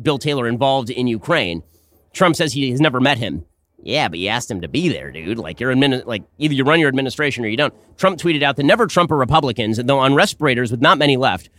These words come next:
are in certain ways worse and more dangerous for our country than the do-nothing Democrats. Watch out for them. They are human scum." I mean,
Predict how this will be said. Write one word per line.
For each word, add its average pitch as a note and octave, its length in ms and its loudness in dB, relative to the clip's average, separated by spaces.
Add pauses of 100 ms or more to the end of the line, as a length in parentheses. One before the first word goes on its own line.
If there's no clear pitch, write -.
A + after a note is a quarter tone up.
(120)
are C3+ 100 2
in D3+ 80 4
certain F#3+ 280 2
ways C#3 180 2
worse F#3 320 0
and E3+ 140 2
more D3 160 2
dangerous C3 440 0
for C3 140 -4
our B2+ 80 0
country B2 400 -2 (220)
than C#3 120 2
the C#3 60 2
do-nothing E3 560 0
Democrats. B2+ 560 -2 (160)
Watch E3+ 260 0
out A3 200 2
for D#3 100 -4
them. F#2 260 -6
They D3 140 0
are D3 80 2
human A3+ 400 2
scum." E3+ 480 2 (1120)
I D#3+ 120 0
mean, E3+ 240 4